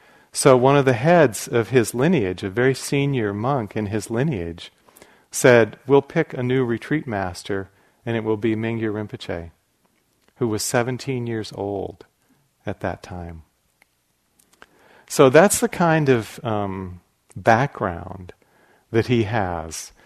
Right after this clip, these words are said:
and the kind of stature that he has within the Tibetan community. Highly respected from a very young age. After he finished his retreat practice, he went into something like nine years of formal monastic studies, so he has a very,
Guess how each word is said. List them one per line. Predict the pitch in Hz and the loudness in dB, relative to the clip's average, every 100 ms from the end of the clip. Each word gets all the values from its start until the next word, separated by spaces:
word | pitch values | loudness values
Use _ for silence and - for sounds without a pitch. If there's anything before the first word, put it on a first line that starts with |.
| _ - | _ -2
and | 113 | 0
the | 113 | 0
kind | - 127 117 | 0 2 2
of | 95 | 0
stature | - 127 143 - | 2 4 2 -2
that | 104 95 | -4 -4
he | 92 | -4
has | 110 98 - | -2 -4 -4
within | 101 120 120 | -6 -4 -4
the | 101 | -6
Tibetan | - 98 92 92 | -6 -6 -6 -8
community. | - 101 110 110 85 82 78 _ _ - | -10 -6 -6 -6 -8 -12 -16 _ _ 2
Highly | 117 135 151 | 4 6 4
respected | 139 131 - 120 - 117 - | 0 -4 0 -2 0 -4 -4
from | 107 | -6
a | 92 | -4
very | 98 101 117 | -2 0 -2
young | 113 110 | -4 -4
age. | 98 92 95 90 - - _ 110 | -4 -2 -4 -6 -18 -20 _ 0
After | 113 - 139 | 2 2 -2
he | 139 | -2
finished | - 131 123 - | 0 0 0 -2
his | 107 | -2
retreat | 104 - 156 156 | -4 -2 -2 -2
practice, | - 107 101 107 - | -2 -2 -2 -6 -6
he | 113 | -4
went | 107 107 | -2 -2
into | 107 98 | -2 -4
something | - 107 117 101 | -4 -4 -4 -4
like | 95 98 | -4 -4
nine | 95 98 107 107 | -4 -2 -2 -2
years | 107 104 101 101 | -2 -2 -2 -6
of | 90 - _ _ _ _ | -6 -10 _ _ _ _
formal | - - 117 110 | -8 -2 0 0
monastic | 101 101 98 101 - 95 | -2 -2 -2 -2 -6 -8
studies, | - 120 110 92 87 | -2 0 2 0 -6
so | - 101 | -6 -4
he | |
has | 98 92 | -4 -6
a | 90 | -6
very, | 98 98 104 101 | -6 -4 -4 -4